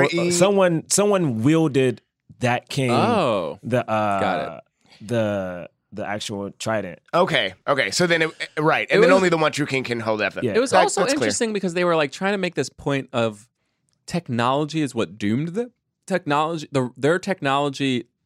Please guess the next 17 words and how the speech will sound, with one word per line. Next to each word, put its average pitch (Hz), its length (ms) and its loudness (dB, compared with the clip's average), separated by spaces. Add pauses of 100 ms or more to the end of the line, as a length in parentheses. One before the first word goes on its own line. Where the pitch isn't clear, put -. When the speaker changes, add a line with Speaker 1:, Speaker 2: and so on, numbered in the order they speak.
(120)
Speaker 3:
got 117 240 -2
out 113 160 -2
of 117 80 -2
control, 110 500 0
and 101 200 -8
that's 110 240 -4
what 110 180 -4
sunk - 380 -2
Atlantis. 123 720 -6
Speaker 1:
Mm. 104 240 -12
Speaker 3:
But - 160 -4
then 160 160 2
their 147 100 4
technology 127 540 -2
saved 135 500 -2
them 190 180 -4
again. 214 420 -8